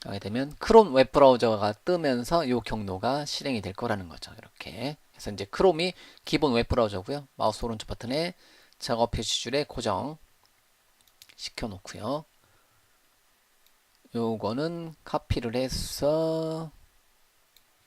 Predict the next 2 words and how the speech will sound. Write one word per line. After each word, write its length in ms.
카피를 500
해서, 880